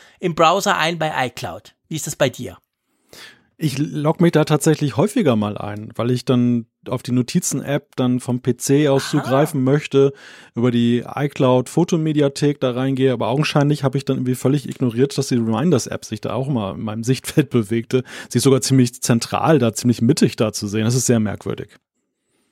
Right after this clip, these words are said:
Speaker 1: Ja, macht nichts. Das, für das haben wir unsere Hörerschaft. Das ist ja das Schöne, dass uns so viele schlaue Leute zuhören, die oftmals viel schlauer sind als wir.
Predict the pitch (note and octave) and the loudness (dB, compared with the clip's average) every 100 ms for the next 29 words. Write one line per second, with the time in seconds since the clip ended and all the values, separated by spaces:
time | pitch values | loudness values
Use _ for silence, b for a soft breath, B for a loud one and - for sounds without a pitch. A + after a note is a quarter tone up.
0 | - - F2 C#2 _ _ C3+ D3 - D#3+ | -20 -14 -14 -14 _ _ -2 -2 0 -2
1 | E3 - - _ D3+ C#3+ _ _ _ _ | -2 -6 -10 _ -14 -14 _ _ _ _
2 | F3 A3 B3+ C#4 B3 A#3+ A#3 G#3 A#3 - | 0 2 2 0 0 -2 0 0 0 -4
3 | F#2 - F#3+ G3 C4+ B3 - B3 G#3 E3 | -8 -6 -2 0 0 -2 -2 -2 -2 -8
4 | B B B B E3 E3 G3 A3+ A#3+ A3 | B B B B -4 -2 0 0 0 -2
5 | G3+ - D#3+ F#3+ D#3+ D#3 F3+ - D#3 C#3+ | -2 0 2 2 2 0 -2 -6 -4 -2
6 | C3+ C#3+ C3+ D3+ - D3 C#3 - F3+ - | -4 -6 -6 -8 -6 -4 -4 -4 -4 0
7 | C#3+ E3 D3+ - C3 C#3 B2+ | 0 0 -4 -6 -6 -4 -4